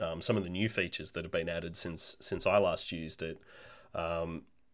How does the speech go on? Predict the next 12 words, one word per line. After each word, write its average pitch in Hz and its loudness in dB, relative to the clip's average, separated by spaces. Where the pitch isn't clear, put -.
this 123 4
means 117 8
that 107 4
when 101 4
things 104 2
go 98 6
wrong, 92 6
I've 85 -2
now 90 2
got - -4
some - -4
answers. 85 -2